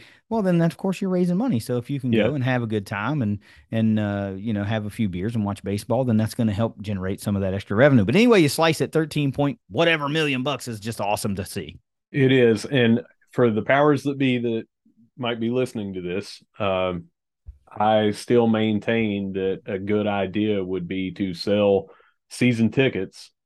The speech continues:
Speaker 1: Early?
Speaker 2: a, a, a year in advance. That
Speaker 1: Yeah.
Speaker 2: way you can get, uh, once the plans are known and how many seats you're gonna have and where those seats will be, I would buy season tickets early personally, and I'm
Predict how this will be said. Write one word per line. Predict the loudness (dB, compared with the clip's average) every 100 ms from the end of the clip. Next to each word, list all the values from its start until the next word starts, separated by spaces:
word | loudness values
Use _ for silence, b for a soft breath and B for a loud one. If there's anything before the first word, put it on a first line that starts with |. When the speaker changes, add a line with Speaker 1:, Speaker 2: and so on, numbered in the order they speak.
| _ _ -4
Speaker 1:
Early? | 0 2 2 2
Speaker 2:
a, | 0 0 -6
a, | -6 -2 2
a | 2
year | 2 2 4 6
in | 4 2
advance. | 0 -2 -2 -6 -10
That | -4 -2
Speaker 1:
Yeah. | 0
Speaker 2:
way | 0 0 -2 -6 b b b
you | -2 0
can | 2 2 2
get, | 4 4 2 -2 -10 -18 -6
uh, | -2 -2 0
once | 0 0 0
the | -2
plans | 0 0 2 0 -2
are | -4
known | -2 -2 -2
and | -4
how | -4 -2
many | -2
seats | -4 -4 -4 -4
you're | -6 -4
gonna | -2 -2
have | -2 -2 0 0 -2
and | -6 -6
where | -4 -2
those | -2 -4 -4
seats | -4 -4 -6
will | -6
be, | -2 0 -2 -6 _ _ _ _ _ _ -4
I | 0
would | 2 0
buy | 0 -2 -2 -4
season | -4 -4 -4 -6
tickets | -6 -6 -6 -4
early | -2 -2 -4 -6 _
personally, | 0 2 0 -6 -6 -8 -12 _ -14
and | -8 -6 -4
I'm | -4 -6